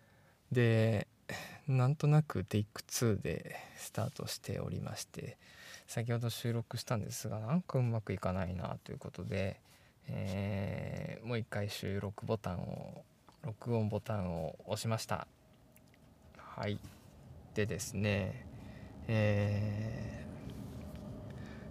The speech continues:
ー、皆さん、なぜ他人を殺しちゃいけないと思います？っていう、ちょっと気持ち悪い質問しますけども。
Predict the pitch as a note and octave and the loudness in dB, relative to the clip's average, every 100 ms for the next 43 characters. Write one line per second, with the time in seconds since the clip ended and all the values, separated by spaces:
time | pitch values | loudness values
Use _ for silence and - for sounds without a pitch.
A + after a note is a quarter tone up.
0 | - - D3+ A2+ G2+ G#2 D#3 A3+ - E3+ | -2 2 4 4 4 6 4 4 4 6
1 | A2 A2+ - - - - - - - - | 6 2 -6 -12 -14 -14 -14 -14 -14 -14
2 | - - - - - - - - - - | -14 -16 -16 -18 -18 -18 -18 -18 -10 4
3 | A2+ A2+ A#2 A#2+ A#2+ A2+ - - - A#2 | 8 8 8 8 6 4 0 -2 4 4
4 | A2+ - A#2 G#2+ G2+ G#2 G#2 A2 G#2 G#2 | 4 2 4 4 4 4 4 4 2 0
5 | G2+ F#2+ G2+ - - - - - - - | 0 0 -2 -4 -6 -8 -16 -20 -20 -20
6 | - - - - - - _ - _ _ | -20 -20 -20 -20 -20 -20 _ -20 _ _
7 | _ _ _ _ _ _ _ _ _ _ | _ _ _ _ _ _ _ _ _ _
8 | _ _ _ _ - C3+ A#2 A2+ A2+ A#2 | _ _ _ _ 0 4 4 4 2 2
9 | B2+ - - - _ _ _ _ - - | -2 -10 -20 -20 _ _ _ _ -8 -6
10 | - - D#3 _ _ _ _ _ - - | -8 -10 -12 _ _ _ _ _ -20 -20
11 | - _ - A#2 A2+ A#2+ A#2 G2 - - | -20 _ -4 -2 0 0 0 -2 -4 -2
12 | G#2 - - A#2 - - - - - | 6 6 6 2 2 -2 -4 -2 -4